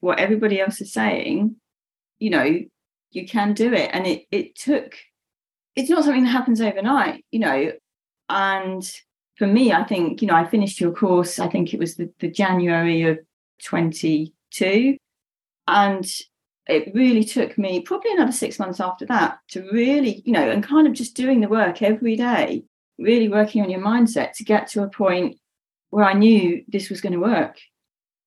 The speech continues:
And I didn't necessarily mean that it was gonna work with this, this transfer, but, you know, I knew that if it didn't work, yeah, that would be disappointing. That would be sad. But I'd pick myself up again and we'd find another clinic and we'd go again. And it's, you just get that level of,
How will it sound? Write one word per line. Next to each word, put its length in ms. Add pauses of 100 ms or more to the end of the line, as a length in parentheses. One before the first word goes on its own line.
(140)
And 160
I 60
didn't 440
necessarily 520
mean 220
that 120
it 60
was 100
gonna 180
work 200
with 120
this, 400 (140)
this 160
transfer, 500
but, 280 (580)
you 120
know, 80
I 100
knew 200
that 140
if 100
it 120
didn't 340
work, 480
yeah, 200
that 120
would 120
be 80
disappointing. 580
That 140
would 100
be 100
sad. 440
But 100
I'd 160
pick 160
myself 340
up 160
again 380
and 140
we'd 100
find 240
another 240
clinic 500
and 140
we'd 140
go 160
again. 500 (540)
And 320 (340)
it's, 420 (120)
you 180
just 400
get 280
that 200
level 320
of, 140